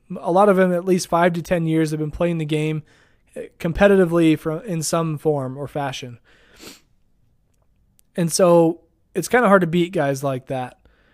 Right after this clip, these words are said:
Uh, but you're kind of also competing against yourself because you, uh, have to put in a lot of time. You have to grind a lot to have played all the games required to be even noticed on their,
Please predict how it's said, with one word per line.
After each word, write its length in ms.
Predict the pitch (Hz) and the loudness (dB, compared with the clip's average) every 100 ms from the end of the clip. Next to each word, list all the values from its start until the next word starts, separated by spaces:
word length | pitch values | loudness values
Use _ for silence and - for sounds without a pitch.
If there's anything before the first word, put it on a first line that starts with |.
| _ _ _ | _ _ _
Uh, 240 | 170 147 147 | -6 -4 -2
but 340 | 160 156 - - | 0 -2 -4 -8
you're 120 | 156 | -8
kind 320 | - 240 277 | -2 2 4
of 80 | 196 | 6
also 300 | 190 185 175 | 4 2 -2
competing 420 | 175 - 214 196 | -4 -2 0 0
against 380 | 165 175 175 156 | 0 0 -2 -4
yourself 480 | 139 - 190 143 - | -4 2 2 2 -4
because 400 | 156 165 147 165 | -4 -2 -4 0
you, 320 | 156 151 - _ _ _ _ - | 0 0 -6 _ _ _ _ -4
uh, 260 | 156 156 - _ | 0 0 -2 _
have 260 | - 190 196 | -4 -2 0
to 100 | - | -2
put 240 | - 190 | 0 2
in 120 | 185 165 | 2 0
a 60 | |
lot 320 | 147 151 175 | 0 2 2
of 100 | 170 | 0
time. 580 | - 180 196 170 151 151 - | -4 -4 -2 0 -2 -6 -4
You 80 | 214 | -4
have 80 | |
to 100 | 185 | -4
grind 580 | 151 147 165 196 185 156 | -8 -4 -2 0 0 0
a 100 | 147 | -2
lot 540 | 139 165 190 156 160 _ _ _ _ - | -2 -2 0 -2 -8 _ _ _ _ -4
to 400 | 170 165 160 - _ _ _ _ 302 | 2 4 4 0 _ _ _ _ -18
have 340 | - 170 151 | -4 -4 -4
played 300 | - 190 196 | 0 4 6
all 140 | 175 165 | 6 4
the 80 | 160 | 2
games 340 | 165 165 151 | 0 0 -2
required 500 | 147 - 165 165 156 | -4 -2 0 0 0
to 80 | 151 | -2
be 180 | 151 147 | 0 0
even 180 | 143 147 | -2 -2
noticed 400 | 151 165 147 156 | -2 0 -2 -4
on 200 | 151 147 | -6 -6
their, 260 | 143 139 | -6 -8